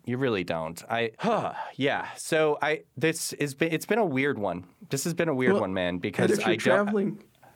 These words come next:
Speaker 2: and if you're traveling for a business conference and the people at the other end of the conference are convincing you that it'll be okay because they won't stamp your passport, pause for a moment. Pause for at least one moment and think.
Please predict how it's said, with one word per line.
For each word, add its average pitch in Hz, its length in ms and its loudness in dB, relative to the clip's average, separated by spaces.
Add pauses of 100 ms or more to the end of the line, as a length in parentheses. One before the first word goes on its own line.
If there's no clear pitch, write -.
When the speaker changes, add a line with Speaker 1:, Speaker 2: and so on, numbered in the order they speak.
(420)
Speaker 2:
and 170 80 2
if 170 100 0
you're 165 100 0
traveling 190 440 2
for 165 200 2
a 139 40 2
business 160 480 0
conference 185 720 -2 (140)
and 147 480 0
the - 80 -8
people 170 340 2
at - 140 0
the 151 100 2
other 151 200 2
end 147 100 2
of 151 60 -2
the - 60 -4
conference 151 600 -2
are 131 220 -2 (260)
convincing 165 580 0
you 160 60 4
that 139 160 2
it'll 147 160 0
be 151 160 2
okay 160 400 2
because 160 320 0
they 156 100 2
won't 160 280 -2
stamp 170 340 -2
your 165 100 -2
passport, 185 680 0 (300)
pause 226 460 2
for 156 220 -2
a 147 40 0
moment. 156 500 0 (320)
Pause 220 320 2
for 185 160 2
at 185 120 0
least 196 300 -2
one 175 200 4
moment 180 400 4
and 156 220 0
think. 170 340 0